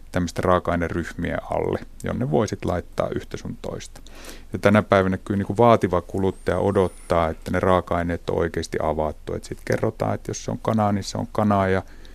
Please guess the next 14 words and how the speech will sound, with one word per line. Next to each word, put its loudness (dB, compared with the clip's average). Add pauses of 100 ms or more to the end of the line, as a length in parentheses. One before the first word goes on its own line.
(220)
jos 0
se 2
on 4
riisiä, 2 (1040)
niin 0
se 4
on 4
riisiä, 2
että -4
siellä 0
ei 2
ole -4
viljaperäisiä -2
tuotteita -2